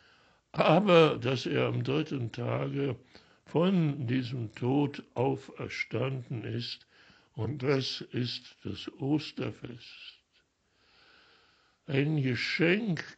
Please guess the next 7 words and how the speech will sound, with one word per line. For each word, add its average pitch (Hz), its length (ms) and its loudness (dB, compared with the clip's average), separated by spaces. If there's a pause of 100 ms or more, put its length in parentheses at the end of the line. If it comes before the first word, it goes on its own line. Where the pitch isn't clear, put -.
Gottes, - 1200 -2 (640)
dass - 280 -2
man 110 200 -2
vom 107 400 -8
Tode 156 460 0
auferstehen 120 1120 -2
kann. 143 560 -4